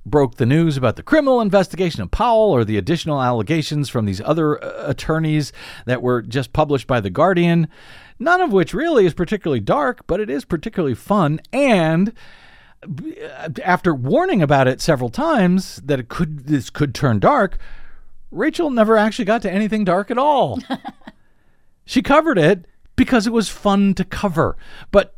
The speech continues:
she kinda added a veneer of seriousness to it to justify the fact that, well, it's just,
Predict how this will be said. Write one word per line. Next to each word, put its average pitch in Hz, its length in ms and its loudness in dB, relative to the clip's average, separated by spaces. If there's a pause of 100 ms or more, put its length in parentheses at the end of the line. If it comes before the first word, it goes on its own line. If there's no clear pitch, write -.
(140)
she - 200 -6
kinda 285 480 -4
added 147 460 0
a 135 380 2
veneer 127 600 2
of 107 140 -4
seriousness 151 680 -2
to 139 260 2
it 131 180 2
to 104 300 0
justify 127 720 -2
the 107 80 -6
fact 123 380 -6
that, 107 180 -4
well, 95 320 -2
it's 87 180 -16
just, - 320 -8